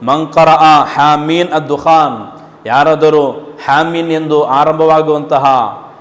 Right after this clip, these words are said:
ಸೂರತು ದುಖಾನನ್ನು ಓದಿದರೆ, ಪಾರಾಯಣ ಮಾಡಿದರೆ, ಫಿ ಲೈಲಾ, ಒಂದು ರಾತ್ರಿಯಲ್ಲಿ ಪಾರಾಯಣ ಮಾಡುವುದಾದರೆ, ಅಸ್ಬಹ ಯಸ್ತಗ್ಫಿರು ಲಹು ಸಬ್ಊನ ಅಲ್ಫ ಮಲಕ್,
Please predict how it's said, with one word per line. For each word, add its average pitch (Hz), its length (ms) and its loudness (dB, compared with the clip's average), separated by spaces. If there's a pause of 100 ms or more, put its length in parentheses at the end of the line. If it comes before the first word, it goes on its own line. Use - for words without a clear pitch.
(260)
ಸೂರತು 156 440 -2
ದುಖಾನನ್ನು 151 920 0 (160)
ಓದಿದರೆ, 156 640 2
ಪಾರಾಯಣ 156 500 0
ಮಾಡಿದರೆ, 131 840 -4 (140)
ಫಿ 135 200 -2
ಲೈಲಾ, 156 720 2
ಒಂದು 143 280 -4
ರಾತ್ರಿಯಲ್ಲಿ 147 760 0
ಪಾರಾಯಣ 151 480 0
ಮಾಡುವುದಾದರೆ, 131 720 2 (380)
ಅಸ್ಬಹ 151 440 0
ಯಸ್ತಗ್ಫಿರು 160 680 -2
ಲಹು 143 280 2
ಸಬ್ಊನ 147 640 0
ಅಲ್ಫ 147 420 0
ಮಲಕ್, 151 520 -2